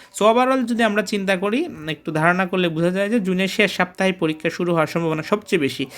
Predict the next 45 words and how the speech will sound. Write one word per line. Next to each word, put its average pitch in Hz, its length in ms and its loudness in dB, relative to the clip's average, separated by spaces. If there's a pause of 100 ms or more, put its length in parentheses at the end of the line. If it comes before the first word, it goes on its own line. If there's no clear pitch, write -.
(180)
এক্ষেত্রে 233 380 2
আমরা 214 160 2
অনেক 208 220 0
গুজবও 214 380 0
শুনতে 202 280 -4
পাচ্ছি, 180 280 -4
সেটা 180 220 0
হচ্ছে 165 220 -6
পঁচিশে 180 480 0
জুন। 143 240 0 (320)
So - 120 -8
এটা 240 140 -6
গুজব 226 400 0
বলবো 254 340 0
না 202 100 -2
exactly। 190 460 -2 (1200)
তোমরা 190 220 4
যদি 226 200 0
একটু 220 220 -2
লক্ষ্য 180 320 0
করো 214 200 2
তাইলে 214 340 0
কিন্তু 214 220 -2
বুঝতে 180 340 -4
পারবা 170 340 2
যে 160 440 2
জুনের 175 240 0
শেষ 220 300 -4
সপ্তাহে 208 400 -2
যদি 165 300 0
হয় 160 240 4 (320)
এবং 165 300 -2
যে 196 200 0
নিয়মটা 196 380 0
তোমাদেরকে 170 400 -2
বললাম 151 440 2
যে 151 140 2
ঈদ, 156 360 0
ঈদের 156 320 -2
পর 165 180 0
ছুটি 170 340 -4
শেষ 165 320 0
হবে, 147 160 -4
ছুটি 175 260 -4
শেষ 175 160 0